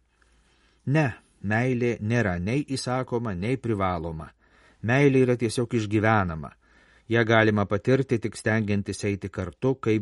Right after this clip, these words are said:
bendrakeleiviams. Tai kelionė, kurioje daug darbo, daug apgaulingų kelių, daug klaidų ir nuopuolių. Bet meilė įgalina su begaline kantrybe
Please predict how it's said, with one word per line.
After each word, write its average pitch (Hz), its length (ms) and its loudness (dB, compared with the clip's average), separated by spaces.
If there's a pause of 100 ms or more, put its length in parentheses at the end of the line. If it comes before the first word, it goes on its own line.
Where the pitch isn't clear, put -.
(140)
bendrakeleiviams. 92 1160 -4 (720)
Tai 107 140 -2
kelionė, 135 580 2
kurioje 95 540 -2 (840)
daug 98 300 0
darbo, 113 640 2
daug 95 320 -2 (500)
apgaulingų 120 680 4
kelių, 78 380 -8 (720)
daug 110 160 2
klaidų 104 540 -2
ir 110 100 -2
nuopuolių. 92 600 -2 (1040)
Bet 110 400 -4 (320)
meilė 135 560 2
įgalina 117 500 0
su 107 140 -6
begaline 98 560 0
kantrybe 117 640 -2